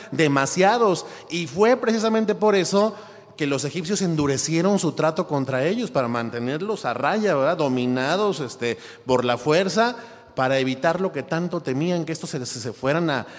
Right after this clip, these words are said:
a, a, a levantar contra ellos, ¿no? Que siendo tantos,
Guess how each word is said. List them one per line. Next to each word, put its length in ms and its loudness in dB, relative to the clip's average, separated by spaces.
a, 100 -4
a, 560 -4
a 60 2
levantar 560 0
contra 340 0
ellos, 380 0
¿no? 280 -8
Que 120 -4
siendo 460 0
tantos, 840 0